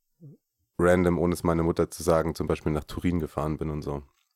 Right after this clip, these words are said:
Also ich war sehr, sehr viel in, in Stadien und Fanblöcken dieser Welt, ähm, unterwegs. Und genau das wollte ich vorhin auch noch sagen. Klar kann man sich davon Abstand gewinnen,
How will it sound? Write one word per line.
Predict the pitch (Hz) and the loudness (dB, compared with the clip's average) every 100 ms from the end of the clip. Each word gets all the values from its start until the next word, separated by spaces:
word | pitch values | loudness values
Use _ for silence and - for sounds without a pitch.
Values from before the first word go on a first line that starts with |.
| - | -2
Also | 92 - | -2 4
ich | |
war | 90 87 73 58 | 6 8 6 -2
sehr, | - 98 95 | 4 8 10
sehr | 90 87 | 10 6
viel | - 90 85 | 6 2 2
in, | 82 82 78 - - - - | 0 0 -2 -10 -20 -14 -4
in | 90 | -2
Stadien | - 85 90 87 85 | 4 6 6 4 2
und | 78 | -2
Fanblöcken | - 82 85 82 82 80 | 2 2 2 2 0 0
dieser | 78 82 | 2 2
Welt, | 73 82 - - | 2 0 0 -6
ähm, | 82 78 - - - - - - | -4 -4 -8 -20 -20 -20 -20 0
unterwegs. | 101 87 82 90 95 - | 2 4 6 6 4 0
Und | 101 98 - - - - _ - - | 0 0 -4 -20 -20 -20 _ -6 2
genau | 110 104 | 8 8
das | 117 117 | 8 8
wollte | 120 104 | 6 8
ich | |
vorhin | 107 104 | 6 8
auch | 95 | 6
noch | 113 92 | 4 4
sagen. | 90 82 82 _ - - - _ _ _ - | 6 4 2 _ -20 -20 -20 _ _ _ -12
Klar | - 107 127 | 2 6 6
kann | - 117 | 6 4
man | 110 | 4
sich | 104 101 _ - - _ - - | 2 -2 _ -20 -20 _ -18 -2
davon | - 95 98 92 | 2 4 4 4
Abstand | - - - 90 90 - | 2 4 4 4 2 -2
gewinnen, | 90 98 101 131 | 2 4 6 2